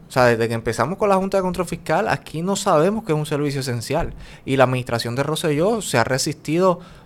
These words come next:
no sé por qué, a definir eso. Pero el presidente del Senado, eh,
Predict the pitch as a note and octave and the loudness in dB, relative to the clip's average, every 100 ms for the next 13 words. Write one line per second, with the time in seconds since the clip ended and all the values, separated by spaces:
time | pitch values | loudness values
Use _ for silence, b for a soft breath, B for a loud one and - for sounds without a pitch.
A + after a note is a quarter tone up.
0 | - A2+ A2 C3 B2 A#2 E3+ G3+ B - | -10 -4 -4 -2 -2 -2 -2 -4 B -4
1 | A2 A2 A2 A2+ A2 B2+ D#3+ - G#2+ B | 0 2 0 -2 -2 0 0 -2 -8 B
2 | B - E3+ G3+ D#3+ - - - C3 - | B -2 2 4 2 -2 -18 -2 0 0
3 | A#2 A#2 A#2 C3 C#3 C3+ E3 G3 E3 D3+ | 0 -2 -2 0 -2 0 2 6 6 2
4 | - A#2 A2 G#2 - | 2 2 2 0 -6